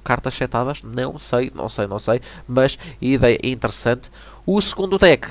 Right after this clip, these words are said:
e que ele usou mais, ou que eu vi a utilizar mais tempo, foi este Shiranui. Ah, não se deixem enganar ali, Shiranui sem trap.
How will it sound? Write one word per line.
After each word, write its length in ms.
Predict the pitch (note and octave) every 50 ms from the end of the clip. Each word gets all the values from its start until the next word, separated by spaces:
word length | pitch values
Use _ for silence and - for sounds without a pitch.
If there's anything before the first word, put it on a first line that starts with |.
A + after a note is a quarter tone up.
| - -
e 220 | C#3 C#3+ D3 C#3
que 180 | - - - E3
ele 160 | E3 E3 E3
usou 340 | D#3+ D3+ C3+ C#3 D3 D3+ C#3+
mais, 460 | A#2+ A2 A2 A2 A2 A2 G2+ F#2+ G#2
ou 80 | G#2+
que 80 | - -
eu 80 | B2+ B2
vi 240 | A2+ A2+ B2+ B2+ -
a 60 | -
utilizar 400 | A#2+ A#2 - - B2 A2 A#2 A2
mais 240 | G#2 A2 A2 - -
tempo, 240 | - A2 G#2 G2 -
foi 380 | - - - C#3+ D3+ D3+ C#3+ - -
este 320 | B2 C#3+ - - - -
Shiranui. 1300 | - - - - - D#3 D#3+ F3 F3+ F#3 F3+ D#3+ C3 B2 A#2+ A#2 G#2+ G2 F#2+ F#2 F#2+ G#2 A2 A#2 A#2+ - - - - - - -
Ah, 680 | - B2+ C3 C3+ C3+ C3 C3 B2+ B2+ B2+ B2+ B2+ B2 -
não 120 | C3+ D3+
se 100 | D#3+ -
deixem 260 | - D#3 - - D3
enganar 360 | C#3+ C3+ C#3+ C3 B2+ B2+ C3 C3
ali, 180 | A#2+ A#2 A#2
Shiranui 420 | A#2 - - B2+ - B2 A#2 A#2 A#2
sem 140 | - A#2+
trap. 300 | A2+ - - G2+ G2+ -